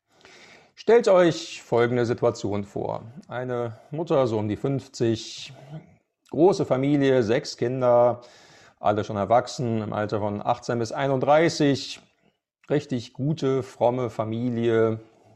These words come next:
Die Kinder machen ihrer Mutter alle Ehre.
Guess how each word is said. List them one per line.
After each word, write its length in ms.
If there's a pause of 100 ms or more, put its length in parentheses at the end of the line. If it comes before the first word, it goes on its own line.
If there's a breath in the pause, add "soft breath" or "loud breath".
(180 soft breath)
Die 60
Kinder 260
machen 340
ihrer 160
Mutter 360
alle 180
Ehre. 720